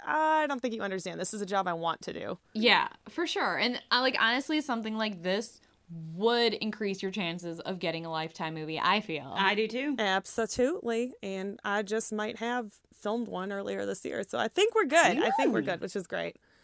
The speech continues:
Speaker 1: You know, it's like once you start to get into it, you can narrow it down more and meet more people, and everybody does cross over. You're totally right.
Speaker 2: Honestly, you're kind of, like, predicting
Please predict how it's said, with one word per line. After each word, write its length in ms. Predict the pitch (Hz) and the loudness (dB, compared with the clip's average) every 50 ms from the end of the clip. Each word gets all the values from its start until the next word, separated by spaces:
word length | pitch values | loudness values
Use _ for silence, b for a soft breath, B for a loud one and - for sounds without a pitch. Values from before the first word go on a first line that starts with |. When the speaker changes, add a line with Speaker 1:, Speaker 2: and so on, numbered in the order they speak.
| b b b b b | b b b b b
Speaker 1:
You 120 | - 226 208 | -2 0 0
know, 240 | 208 196 190 214 - - | 0 -2 -2 -4 -4 -4
it's 160 | 226 220 - | -2 0 2
like 160 | 240 226 - | 2 2 2
once 180 | 233 233 226 - | 0 -2 0 0
you 60 | 240 | 2
start 400 | 226 - - - 220 214 - - - | 4 4 4 4 2 0 0 -2 -4
to 300 | - 208 202 196 190 202 - | -2 0 0 0 -2 -4 -4
get 160 | - 220 208 202 | -4 -4 -2 -2
into 380 | 202 220 220 - - 220 208 202 | -2 -2 -2 -2 -2 -2 -2 -2
it, 220 | 202 202 226 226 | -4 -4 -4 -6
you 60 | 208 | -8
can 160 | - 202 208 | -8 -6 -6
narrow 240 | 202 202 185 190 190 | -4 -4 -4 -4 -4
it 120 | 190 196 - | -4 -2 -2
down 280 | 190 180 185 190 190 | 0 0 0 0 -2
more 200 | 190 185 185 185 | -2 -4 -4 -4
and 180 | 185 180 175 - - | -4 -6 -8 -10 -8
meet 200 | - 202 202 196 | -6 -4 -4 -2
more 160 | 208 202 196 190 | -2 -2 -4 -2
people, 380 | - 202 196 - 190 185 185 | -4 -6 -6 -4 -2 -2 -2
and 100 | 185 190 | -2 -2
everybody 320 | 185 190 196 185 202 190 185 | -2 -2 -2 -2 -2 -2 0
does 240 | 185 180 180 185 | 2 2 2 2
cross 340 | - - 190 180 170 - - | 0 -2 -4 -4 -4 -4 -4
over. 260 | - 175 175 185 - | -4 -6 -6 -6 -8
You're 160 | 170 175 175 165 | -8 -8 -8 -6
totally 360 | - 190 190 175 170 170 156 | -6 -6 -6 -6 -6 -8 -6
right. 280 | - 170 170 175 180 - _ _ _ _ _ | -4 -4 -4 -4 -4 -8 _ _ _ _ _
Speaker 2:
Honestly, 560 | 233 247 269 294 - 339 330 330 302 - - _ - | 6 6 6 6 4 4 4 4 2 2 -2 _ -4
you're 180 | 202 233 226 | -2 -2 -2
kind 180 | 214 - 269 262 | 0 0 0 0
of, 80 | 262 262 | 0 0
like, 220 | 277 262 262 - | -2 -4 -4 -4
predicting 720 | - 302 277 190 160 170 165 - - 240 240 240 254 | -2 -2 -2 -2 -2 -4 -6 -4 -2 -2 -2 -2 -4